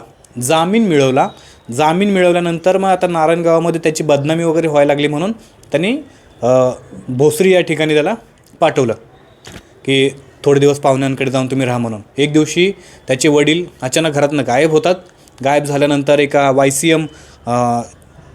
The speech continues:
त्या ठिकाणी हॉस्पिटलमध्ये ती डेड बॉडी सापडते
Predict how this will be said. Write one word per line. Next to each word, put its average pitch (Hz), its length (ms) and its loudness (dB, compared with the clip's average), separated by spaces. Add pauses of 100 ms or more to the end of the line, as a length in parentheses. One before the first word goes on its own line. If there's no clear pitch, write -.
(120)
त्या 151 100 2
ठिकाणी 156 420 0 (580)
हॉस्पिटलमध्ये 156 680 0 (400)
ती 143 220 -4
डेड 160 220 0
बॉडी 170 180 2
सापडते 135 520 -4